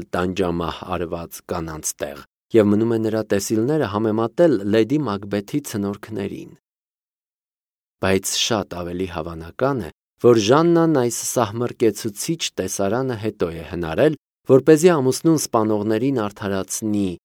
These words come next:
զրպարտելով նրանց զոհին։ Պարոն դը Մոնրագուի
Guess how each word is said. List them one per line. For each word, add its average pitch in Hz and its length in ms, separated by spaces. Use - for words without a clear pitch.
զրպարտելով 82 800
նրանց 76 360
զոհին։ - 440
Պարոն 110 380
դը 117 120
Մոնրագուի 107 680